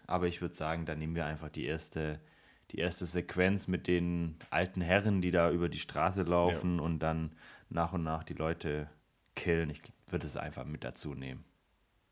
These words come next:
Speaker 2: Ansonsten relativ einfach, äh,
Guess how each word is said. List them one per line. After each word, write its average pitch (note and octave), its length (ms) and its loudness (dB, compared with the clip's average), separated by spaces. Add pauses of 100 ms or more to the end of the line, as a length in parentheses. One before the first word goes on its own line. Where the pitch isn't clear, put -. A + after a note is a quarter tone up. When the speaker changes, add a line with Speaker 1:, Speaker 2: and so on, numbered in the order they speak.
(680)
Speaker 2:
Ansonsten G#2+ 560 6
relativ F#2+ 400 6
einfach, F#2+ 480 4 (200)
äh, F2 300 2